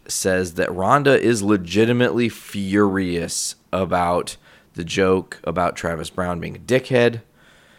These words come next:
Uh, let's see. Uh, Misha Tate, who used to, uh, fight Ronda Rousey in the U F C, uh, was co-hosting M M A Tonight and was talking about it. And she said,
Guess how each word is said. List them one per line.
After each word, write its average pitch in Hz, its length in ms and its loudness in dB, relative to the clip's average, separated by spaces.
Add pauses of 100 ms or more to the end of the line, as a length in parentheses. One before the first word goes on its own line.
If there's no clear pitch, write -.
(340)
Uh, 85 600 -2
let's 85 320 -4
see. 80 560 -6 (100)
Uh, 71 380 -2
Misha 120 320 -4
Tate, 101 360 -2
who 92 160 -4
used 87 340 -6
to, 78 480 -8 (200)
uh, 71 280 -2
fight 107 480 0 (100)
Ronda 82 300 -6
Rousey 80 440 -4
in 85 200 -8
the 82 80 -8
U 80 180 -6
F 76 80 -12
C, 80 540 -8 (580)
uh, 87 240 -2
was 90 140 -4
co-hosting 95 640 0
M 98 80 0
M 92 100 -4
A 90 100 -2
Tonight 104 480 -2
and 87 120 -8
was 82 120 -8
talking 95 460 -2
about 82 340 -2
it. 85 320 -6
And 82 440 -8
she - 200 -10
said, 87 580 -2